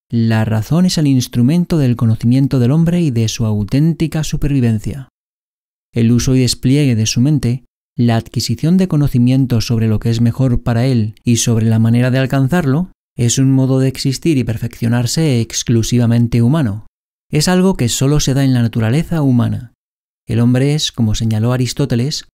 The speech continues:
un animal racional, o para ser más exacto, ser racional. A través de su razón, los individuos observan tanto los hechos y los caminos del mundo exterior como los de su propia conciencia,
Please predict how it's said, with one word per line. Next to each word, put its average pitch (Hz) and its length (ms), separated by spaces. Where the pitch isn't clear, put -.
un 117 180
animal 127 380
racional, 135 600
o 107 80
para 113 200
ser 120 180
más 127 160
exacto, 139 520
ser 160 360
racional. 117 540
A 127 120
través 117 280
de 123 80
su 131 160
razón, 139 400
los 113 240
individuos 117 520
observan 131 480
tanto 110 360
los 107 160
hechos 131 320
y 147 40
los 135 160
caminos 135 360
del 107 140
mundo 120 280
exterior 139 500
como 131 200
los 107 140
de 101 80
su 113 160
propia 117 320
conciencia, 127 720